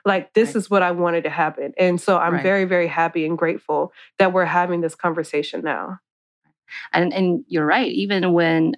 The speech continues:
Speaker 2: uh, your article came out, people referenced to your article because there was not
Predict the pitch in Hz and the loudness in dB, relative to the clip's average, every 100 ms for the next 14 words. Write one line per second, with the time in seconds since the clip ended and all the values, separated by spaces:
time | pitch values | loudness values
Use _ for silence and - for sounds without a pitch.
0 | 160 151 156 151 156 156 147 - 147 - | 0 0 2 2 0 -6 -12 -4 -2 0
1 | 233 233 - 240 226 165 180 214 - - | -2 -4 -4 -2 2 2 0 -2 -4 -8
2 | 175 - 339 370 185 - 156 156 151 175 | -14 -2 0 2 2 2 0 -2 -6 -6
3 | 185 - 170 165 165 160 180 180 | -4 0 0 2 0 0 2 2